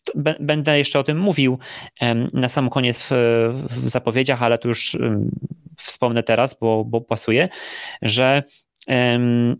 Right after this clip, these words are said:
w następnym tygodniu zbliża się, e, E R C, czyli European Rover Challenge, i, czyli zawody, e, łazików marsjańskich, które od kilku lat są, e, w Polsce organizowane.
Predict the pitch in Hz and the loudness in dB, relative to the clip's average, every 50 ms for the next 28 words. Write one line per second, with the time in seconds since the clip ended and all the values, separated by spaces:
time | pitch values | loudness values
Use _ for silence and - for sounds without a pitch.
0 | - - 131 117 131 - - 156 143 131 - 127 131 127 127 127 127 120 113 - | -4 -4 -2 -2 -2 0 -2 -2 -2 -2 -2 0 0 2 2 2 2 0 0 0
1 | - 135 120 131 123 113 - - 123 117 113 110 113 - - 120 110 107 104 104 | -2 -2 0 2 0 0 0 0 2 2 2 2 2 0 0 0 2 2 2 2
2 | 104 101 104 104 101 101 104 101 101 104 104 - - - - - 131 131 127 127 | 2 2 2 2 2 2 2 0 0 0 -2 -4 -4 -4 -4 0 0 0 0 0
3 | - - - 123 113 131 165 - _ _ _ _ - - - 120 110 113 113 - | -2 0 0 2 2 2 0 -4 _ _ _ _ -10 -4 -2 0 2 2 0 0
4 | - _ _ _ - 123 117 123 131 139 139 139 - 135 120 117 - - 120 123 | -2 _ _ _ -4 -2 0 2 2 2 0 0 -2 -2 0 -2 -2 -2 0 0
5 | 123 117 123 113 - - - 110 110 147 220 240 - - _ - - - - - | 0 0 0 -2 -2 0 -2 0 0 0 0 -2 -4 -6 _ -12 -18 -16 -14 -14
6 | - - - - - - - _ - 143 143 147 147 147 147 147 147 147 - - | -14 -16 -16 -18 -20 -20 -12 _ 0 2 4 4 4 4 4 4 4 2 0 -2
7 | 139 143 - - 135 123 127 - - - - - _ _ _ _ - - 123 - | -6 -6 -2 0 0 0 0 -2 -4 -8 -14 -16 _ _ _ _ -6 -4 -2 -2
8 | 120 123 139 139 143 135 123 123 - - 123 113 120 123 117 139 135 - 117 117 | 0 0 0 2 4 4 4 2 2 0 0 0 0 0 -2 -2 -4 -4 -2 -2
9 | 120 117 113 - 127 110 107 - - - 123 - - 120 113 110 107 - - - | -2 -2 0 0 0 0 0 0 -2 -4 -4 -2 0 0 2 2 0 -2 -4 -6
10 | 131 - - 117 117 117 - - 127 113 110 117 - - 120 110 104 104 113 - | -6 -4 0 0 0 0 0 0 0 2 0 0 -2 -2 0 2 2 0 0 -2
11 | - - 120 113 - - 120 110 - 117 117 117 110 117 104 104 101 107 160 208 | -2 -4 -4 -4 0 -2 -2 0 0 0 0 0 0 0 0 0 2 2 2 0